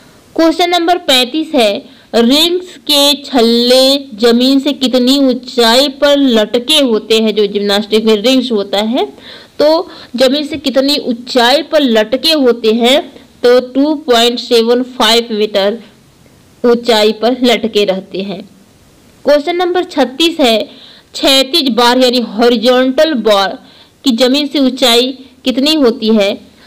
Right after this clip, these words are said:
तो horizontal बार की जमीन से ऊंचाई जो है two point seven five meter होता है इसका भी। And question number सैंतीस है, गोला फेंक के सेक्टर का कोण कितना होता है?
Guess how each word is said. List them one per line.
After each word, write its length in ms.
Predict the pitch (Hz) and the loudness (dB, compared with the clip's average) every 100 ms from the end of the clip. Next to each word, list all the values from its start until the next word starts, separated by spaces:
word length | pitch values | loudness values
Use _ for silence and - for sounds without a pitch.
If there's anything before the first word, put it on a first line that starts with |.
| - | -6
तो 120 | - 269 | 0 2
horizontal 720 | 233 240 254 269 277 320 302 | 4 2 2 -2 0 0 0
बार 280 | 247 240 | 0 2
की 140 | 240 254 | 0 0
जमीन 360 | 226 226 240 | 0 0 0
से 140 | 233 247 | -2 -4
ऊंचाई 560 | 233 240 233 240 240 | -2 -4 0 2 2
जो 140 | 214 202 | 2 -2
है 220 | 202 214 - - _ | 0 -4 -6 -20 _
two 180 | 285 294 | 0 0
point 440 | 269 240 214 220 | 2 2 2 0
seven 320 | 226 240 233 233 | 0 2 2 0
five 300 | 233 202 202 | -2 -2 -2
meter 280 | 196 190 196 | -6 -4 -2
होता 260 | 208 180 180 | -2 -2 -2
है 160 | 185 | -2
इसका 380 | - 220 - 170 | -2 -4 -2 -2
भी। 140 | 196 - - _ _ _ _ _ _ _ _ _ _ _ _ _ _ _ _ _ _ - - - - - - - - - - - | -2 -12 -16 _ _ _ _ _ _ _ _ _ _ _ _ _ _ _ _ _ _ -20 -20 -20 -20 -20 -20 -20 -20 -20 -10 -2
And 300 | 226 220 220 214 233 - _ _ _ - | 0 0 2 0 -2 -14 _ _ _ 0
question 340 | 269 285 330 | 2 2 0
number 260 | 330 320 330 | -2 0 -2
सैंतीस 460 | - 254 240 285 302 | 0 -2 0 -4 -2
है, 440 | 269 254 262 - _ _ _ _ _ - | 0 0 -4 -10 _ _ _ _ _ -10
गोला 400 | 214 254 285 311 | 0 2 4 2
फेंक 420 | 320 320 320 330 - | 0 -2 -2 -2 -4
के 120 | 330 | -6
सेक्टर 440 | 349 254 247 262 | -2 -4 -2 -4
का 180 | 262 269 | -2 0
कोण 480 | 262 - 233 233 240 | -2 0 2 4 2
कितना 320 | 240 226 220 | 0 -4 0
होता 420 | 226 226 190 196 | 0 -2 -4 -2
है? 320 | 202 220 185 | -2 -2 -4